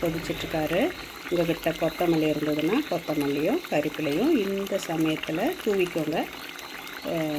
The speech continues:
கொத்தமல்லி தூள் நான் போட்டனால கொத்தமல்லி சேர்க்கல. ஆனா போட்டாலும் ஒண்ணும் தப்பு கிடையாது.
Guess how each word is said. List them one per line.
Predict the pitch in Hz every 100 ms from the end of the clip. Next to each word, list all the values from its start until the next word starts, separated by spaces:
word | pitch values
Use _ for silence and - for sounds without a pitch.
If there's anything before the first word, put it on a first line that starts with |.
| 147 151
கொத்தமல்லி | 196 214 208 180 170 185
தூள் | 180 165
நான் | 151 147 -
போட்டனால | 160 160 147 147 147 175 339 - - - - - - - - - 180
கொத்தமல்லி | 170 160 156 147 147 -
சேர்க்கல. | 151 - 143 262 - - - -
ஆனா | 196 180 180 -
போட்டாலும் | 220 214 196 170 175 294 - - - - - - - - - 180
ஒண்ணும் | 151 156 208
தப்பு | 226 151 -
கிடையாது. | 147 143 143